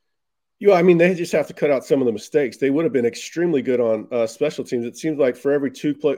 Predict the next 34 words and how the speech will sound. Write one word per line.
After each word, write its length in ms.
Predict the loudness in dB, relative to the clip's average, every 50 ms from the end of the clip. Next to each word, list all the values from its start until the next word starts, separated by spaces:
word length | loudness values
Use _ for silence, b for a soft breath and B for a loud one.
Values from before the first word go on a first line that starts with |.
| -4 -8
two 160 | -6 -6 -4
good 180 | -2 -2 -4
plays 240 | -2 -2 -2 -2 -2
they 140 | -2 -2 -2
make, 240 | 0 0 0 0 0
they'd 140 | -2 -2 0
make 200 | 0 -2 -2 -4
a, 240 | -8 -8 -6 -6
uh, 220 | -4 -2 -2 -2 -2
they'd 160 | -2 -2 -2
have 100 | -2 -4
a 60 | -4
bad 260 | -2 -2 0 0 0
one, 300 | -2 -4 -4 -6 -8 -10 -6
and 80 | -4 -2 0
that 100 | 0 -2
was 160 | -2 -4 -2
the, 220 | 2 2 2 2
the 100 | 0 -4
problem. 280 | -4 -2 -2 -2 -2 -2
Their 80 | -4
plus 280 | -4 -2 -2 -2 0 -2
minus 320 | -2 -2 0 0 0 -2
wasn't 240 | -4 -6 -4 -4 -2
what 120 | -2 -2 -4
it 100 | -4 -8
should 260 | -6 -4 -4 -4 -4
be. 120 | -4 -2
They 100 | 0 2
were 160 | 2 2 2
making 360 | 2 2 2 2 0 -6 -8 -8
plenty 280 | -6 -4 -2 -2 -2
of 120 | -4 -4 -2
plays, 440 | 0 2 4 4 2 0 -4 -14